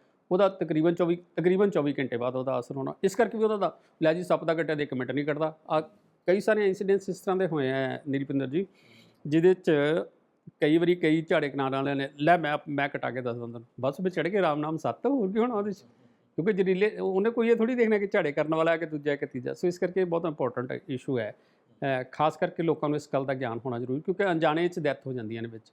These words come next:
ਕਿ ਤੁਸੀਂ ਬਾਬੇ ਕੋਲ ਚਲੇ ਗਏ ਤੇ ਉੱਧਰੋਂ ਤੁਹਾਡਾ ਖੂਨ ਜਿਹੜਾ ਹੈਗਾ,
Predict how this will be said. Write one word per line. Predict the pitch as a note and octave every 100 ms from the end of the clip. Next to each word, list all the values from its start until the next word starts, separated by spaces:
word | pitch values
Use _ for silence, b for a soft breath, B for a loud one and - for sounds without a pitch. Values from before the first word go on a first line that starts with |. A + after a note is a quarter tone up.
| _ _ _ -
ਕਿ |
ਤੁਸੀਂ | D3 C#3+ D3+
ਬਾਬੇ | A#2+ A#2 C#3+
ਕੋਲ | E3+
ਚਲੇ | F3+ F3+
ਗਏ | E3 A#2+ _ -
ਤੇ | C#3 B2+ B2+ B2+ E3 _ D3+
ਉੱਧਰੋਂ | D3 D#3
ਤੁਹਾਡਾ | D3+ C#3 C3+
ਖੂਨ | - C#3 C3 B2+
ਜਿਹੜਾ | C3
ਹੈਗਾ, | C3+ A#2 A#2+